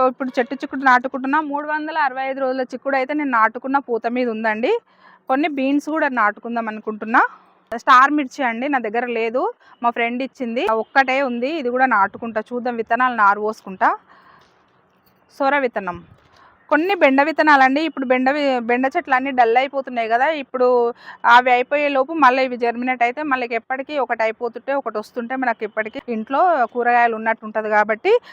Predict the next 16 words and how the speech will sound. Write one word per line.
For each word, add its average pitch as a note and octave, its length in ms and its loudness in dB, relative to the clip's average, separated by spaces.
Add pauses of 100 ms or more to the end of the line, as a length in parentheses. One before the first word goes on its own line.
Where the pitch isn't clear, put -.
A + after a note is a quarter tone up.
(140)
కొన్ని B3+ 220 0
బెండ A3+ 260 0
విత్తనాలు B3+ 400 2
తీసుకున్నా. A#3 440 -2 (440)
Already D#4 320 6
కొన్ని D4+ 300 0
గోకర C4 220 4
విత్తనాలు C#4 420 0
వేసుకున్నానండి, A#3+ 640 -4
ఇంకా B3+ 260 -4
కొన్ని A#3+ 240 -4
గోకర A3+ 240 2
విత్తనాలు A#3+ 380 -2
అయితే A3 180 -4
వేసుకుందాం A3+ 500 -4
అనుకుంటున్నా. G#3 460 -8